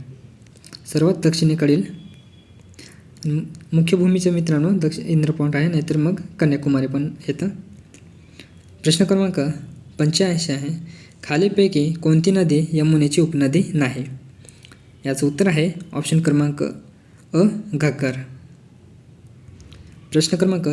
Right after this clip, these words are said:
शहाऐंशी आहे, शिखर आणि त्यांच्या जे कोणत्या जिल्ह्यात आहेत ते जिल्हा, जिल्हा दिलेला आहे, ते आपल्याला इथं जोड्या लावायच्या होत्या. तर याचं उत्तर होतं मित्रांनो ऑप्शन क्रमांक अ, कळसुबाई हे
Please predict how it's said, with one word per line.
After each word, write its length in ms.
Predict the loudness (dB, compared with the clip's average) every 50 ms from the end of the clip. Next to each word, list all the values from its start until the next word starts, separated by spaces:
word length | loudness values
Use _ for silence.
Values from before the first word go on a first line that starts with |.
| -4
शहाऐंशी 460 | -2 -2 0 2 2 2 2 2 0 0
आहे, 300 | 0 0 -2 -2 -4 -6 -8 -12 -16 -18 -20 -20 -20 -20 -20 -20 -20 -20 -14 -6
शिखर 420 | -2 0 2 2 2 4 2 0 0 0 0 2
आणि 160 | 4 4 6
त्यांच्या 400 | 6 6 6 6 6 4 2 2 0 -6 -10 -14 -20 -20 -20 -20 -20 -20 -20 -20 -20 -16 -8 -4 0
जे 140 | 2 4 4
कोणत्या 360 | 4 4 2 4 4 4 4
जिल्ह्यात 340 | 4 6 6 4 4 4 2
आहेत 180 | 2 2 2 0 -2 -6 -12 -16 -18 -20 -20 -20 -20 -20 -20 -20 -20 -20 -4 0 2
ते 140 | 2 2
जिल्हा, 320 | 4 4 4 4 4 2 0 -2 -10 -16 -20 -20 -10 -4 0 2
जिल्हा 200 | 4 4 4 6
दिलेला 280 | 4 4 4 4 2
आहे, 240 | 0 -2 -2 -2 -2 -4 -6 -10 -16 -18 -20 -20 -20 -20 -20 -20 -20 -20 -20 -20 -20 _ -10 -4 0
ते 60 | 0
आपल्याला 260 | 0 2 2 4 4
इथं 200 | 4 4 4 2 0 0 -2 -8 -14 -12 -8 -4
जोड्या 240 | 0 2 4 4 4
लावायच्या 320 | 4 2 0 0 -2 -4 -6
होत्या. 220 | -4 -2 -2 -2 0 0
तर 60 | 2 2
याचं 200 | 2 2 2 0
उत्तर 220 | 0 2 2 2
होतं 160 | 2 2 2
मित्रांनो 340 | 2 2 2 2 2 2 0 -2 -4 -8 -14 -18 -20 -20 -20 -20 -20 -10 -6
ऑप्शन 300 | -6 -4 -2 0 0 0
क्रमांक 400 | 2 2 2 2 2 0 0 0 -2 -2 -4 -8 -8 -2 2
अ, 140 | 2 4 2 2 -2 -6 -14 -16 -20 -20 -20 -20 -20 -20 -20 -20 -20 -20 _ -20 -20 -20 -20 -20 -20 -20 -20 -20 -20 -20 -12 -4 0
कळसुबाई 480 | 0 2 2 4 4 4 6 6 6
हे 240 | 4 4 2 2